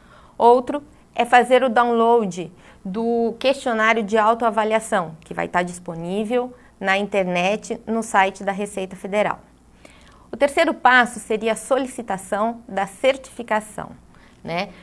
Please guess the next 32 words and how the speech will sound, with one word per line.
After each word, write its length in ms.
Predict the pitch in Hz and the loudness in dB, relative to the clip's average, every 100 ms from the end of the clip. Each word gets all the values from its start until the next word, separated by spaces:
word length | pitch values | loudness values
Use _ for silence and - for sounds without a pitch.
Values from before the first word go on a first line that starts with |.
| - | -10
Você 200 | 185 190 | -8 -2
vai 140 | 196 190 | 0 0
ter 140 | 196 | -2
que 80 | - | 0
fazer 320 | 185 180 190 | 0 2 0
uma, 340 | 196 180 - - | 2 2 0 -8
um 300 | 190 180 165 | -8 -6 -8
dossiê 580 | 165 240 294 - 208 196 | 2 4 4 -2 -2 -2
digital 800 | 190 190 180 - 160 156 170 240 - | -4 -8 -12 -6 0 2 2 -2 -2
nas 240 | 185 180 | 0 0
unidades 580 | 190 185 180 175 185 - | -2 -2 6 8 6 0
presenciais 1000 | 208 262 247 226 233 190 165 165 233 233 | 0 0 2 -2 -4 0 2 2 -2 -8
da 140 | - 180 | -4 -2
Receita 500 | 175 180 190 233 233 | -2 -6 -6 -6 -6
Federal 680 | 202 170 156 151 165 233 - - - - - - | -6 -6 -2 2 2 0 -4 -20 -20 -20 -12 -4
e, 320 | 226 247 269 | -2 0 4
a 120 | 214 | 4
partir 480 | 226 220 220 277 277 | 6 2 0 -6 -6
de 160 | 247 247 | -6 2
fazer 420 | 226 175 175 175 | 2 2 -2 -4
esse 160 | - | -8
dossiê 400 | 196 214 - 202 | -6 -6 -4 -6
do, 140 | 175 190 185 | -4 -6 -8
eh, 260 | 185 175 170 | -6 -6 -6
digital, 760 | 170 180 175 180 196 254 180 - - - - | -8 -8 -10 2 6 6 4 -8 -20 -20 -8
você 280 | 196 214 | -4 -2
vai 140 | 208 214 | 0 0
poder 440 | 226 202 196 226 | 0 0 0 0
enviar 540 | 226 247 214 190 190 208 | 2 2 2 4 4 2
os 80 | 185 | -4
documentos 560 | 190 185 185 214 208 | -6 -4 -4 -4 -4
necessários 840 | 196 185 175 - 165 180 240 277 | -6 -6 -14 -2 2 2 0 -8